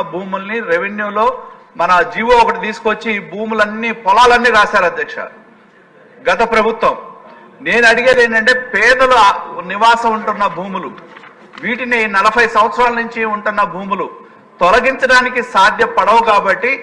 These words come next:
మరి మీరు ఏదన్నా ఒక రేట్ లాంటిది ఫిక్స్ చేసి వాళ్ళకి దఖలు పరిస్తే పేదలు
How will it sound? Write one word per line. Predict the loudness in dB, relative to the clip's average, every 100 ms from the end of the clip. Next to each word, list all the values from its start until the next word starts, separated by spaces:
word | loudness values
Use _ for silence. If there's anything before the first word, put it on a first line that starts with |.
| -12 -20 -20 -8 -2
మరి | -2
మీరు | 0 -4 -4 -2
ఏదన్నా | 0 0 2 0
ఒక | 2 0 0 -8 -14 -4
రేట్ | 0 0 2
లాంటిది | 0 2 -2 -6
ఫిక్స్ | -10 -8 -4
చేసి | -2 -4 -8 -10 -18 -20 _ -6 2
వాళ్ళకి | 4 4 0 -2
దఖలు | 0 0
పరిస్తే | 2 0 0 0 0 2
పేదలు | 2 2 2